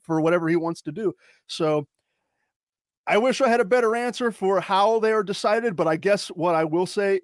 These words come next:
it just comes down to how much of the population is along the Eastern Seaboard that fits into that Eastern time zone. And for the most part,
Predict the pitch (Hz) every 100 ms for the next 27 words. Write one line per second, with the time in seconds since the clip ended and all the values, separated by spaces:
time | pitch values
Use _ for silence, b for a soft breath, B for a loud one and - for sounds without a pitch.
0 | - 170 147 175 - 185 147 165 170 165
1 | 180 165 160 _ _ _ _ - 185 196
2 | - 214 156 185 185 180 175 185 185 190
3 | 165 185 202 220 214 208 170 170 147 -
4 | 147 160 170 160 170 175 - 165 151 180
5 | 180 180 208 185 - _ _ - 143 -
6 | 170 185 156 160 - 175 175 175 160 165
7 | 151 180 156 180 214 208 b b b 127
8 | 139 147 147 147 _ - 156 147 160 -
9 | 165 156